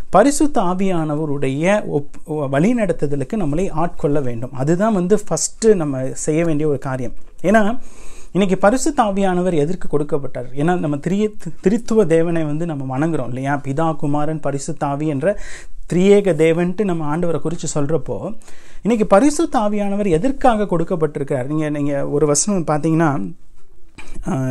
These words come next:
நம்ம எல்லாருமே வந்து பாவம் செய்து தேவ மகிமையற்றவர்களாகி போனோம். ரோமர் மூணு இருபத்தி மூன்று சொல்லுகிறது, "இலவசமாய்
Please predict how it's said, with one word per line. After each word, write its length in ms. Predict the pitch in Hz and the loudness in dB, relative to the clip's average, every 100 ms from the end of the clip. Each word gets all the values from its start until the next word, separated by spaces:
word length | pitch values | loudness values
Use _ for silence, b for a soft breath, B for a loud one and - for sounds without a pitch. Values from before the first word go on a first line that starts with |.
| 131 | -4
நம்ம 280 | 131 139 151 | -2 0 2
எல்லாருமே 560 | 147 165 202 208 214 226 | 2 2 2 2 2 0
வந்து 240 | 180 190 | 0 -2
பாவம் 420 | - 160 170 190 | -2 -2 0 0
செய்து 540 | 160 165 156 185 160 B B B B | 0 -2 2 2 2 B B B B
தேவ 280 | 139 170 208 | 4 6 6
மகிமையற்றவர்களாகி 1000 | 196 160 180 185 170 175 165 156 151 160 - | 4 2 2 0 0 -2 -2 0 0 -2 -2
போனோம். 340 | 143 151 135 B B B - | 0 0 -2 B B B 0
ரோமர் 320 | 151 170 180 | 4 6 6
மூணு 260 | 160 180 185 | 4 2 2
இருபத்தி 360 | 156 170 - | 0 0 -2
மூன்று 200 | 156 151 | -2 0
சொல்லுகிறது, 520 | 156 143 131 123 117 143 | -2 -4 -4 -4 -2 0
"இலவசமாய் 1000 | 147 180 254 247 - 220 214 208 165 | 4 6 4 2 -2 -2 0 2 0